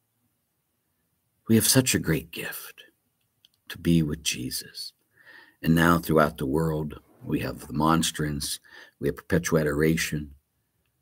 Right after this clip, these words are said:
To spend time with Jesus every day is the greatest gift. He wants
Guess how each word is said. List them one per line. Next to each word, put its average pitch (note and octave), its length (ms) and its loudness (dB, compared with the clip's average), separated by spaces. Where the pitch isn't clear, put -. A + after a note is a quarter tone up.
To E2 40 -6
spend F#2+ 400 2
time D#2+ 360 2
with D2 100 -4
Jesus C#2+ 540 -2
every D2 300 -4
day C2 420 -12
is - 160 -4
the - 80 -2
greatest E2 480 -2
gift. G#2 320 -4
He F#2 160 0
wants F#2+ 580 2